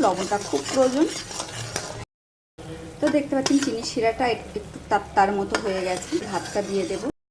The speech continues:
তার আগে একটু আমি ঘি দিয়ে দেব এর মধ্যে, দু চামচ মতো। এটা আমি এবার সুন্দর করে এরকম একটু হাত দিয়ে ছাড়িয়ে ছাড়িয়ে ঢেলে দিচ্ছি। তো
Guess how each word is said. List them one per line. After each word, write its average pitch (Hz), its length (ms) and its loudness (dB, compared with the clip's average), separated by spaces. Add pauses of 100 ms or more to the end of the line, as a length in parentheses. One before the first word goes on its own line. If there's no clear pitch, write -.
(720)
তার 233 180 6 (140)
আগে 233 180 4 (120)
একটু - 200 -6 (100)
আমি 220 120 -2 (100)
ঘি 220 160 -8 (140)
দিয়ে 220 160 4
দেব 220 200 6 (1600)
এর 196 100 -4
মধ্যে, 190 380 -4 (560)
দু 202 80 -4 (120)
চামচ 196 260 -2 (120)
মতো। 202 180 -6 (600)
এটা 240 140 -6
আমি 226 160 -2
এবার 233 220 0
সুন্দর 208 340 -4
করে 240 180 -2
এরকম 208 240 -6 (760)
একটু - 140 -6 (140)
হাত 185 220 0
দিয়ে 226 180 -2
ছাড়িয়ে 202 320 -4
ছাড়িয়ে 226 300 -4 (200)
ঢেলে 180 280 0
দিচ্ছি। - 400 -8 (1600)
তো 233 60 0